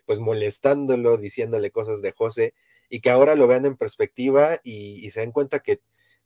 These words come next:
tú no tienes algo que ver con los ex Mago. Yo puedo entender que hayan comentarios con Chus o con Moja, que son los que fueron sus compañeros desde hace muchos años,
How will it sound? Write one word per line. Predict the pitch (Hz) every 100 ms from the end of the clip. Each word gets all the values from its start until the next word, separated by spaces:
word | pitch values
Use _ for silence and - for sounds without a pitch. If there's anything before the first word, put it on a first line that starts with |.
| _ _ -
tú | 147
no | 147 139
tienes | 139 143 143 - _ _ _ -
algo | 123 139 143 -
que | 107
ver | 135 139
con | - 98
los | 95 98
ex | 90 107
Mago. | 113 104 98 - _ -
Yo | 113
puedo | 147 139
entender | 107 107 127 123
que |
hayan | 113 117 104
comentarios | 95 95 107 107 107
con | 95 90 82 _
Chus | 117 107
o | 107
con | 95 98
Moja, | 110 113 -
que | -
son | 110 117
los | 113
que | - 110
fueron | 110 123 127
sus | 135
compañeros | 113 101 95 101 110 123 107
desde | 98 90 95 90 85
hace | - 104
muchos | 107 - 123
años, | 127 151 196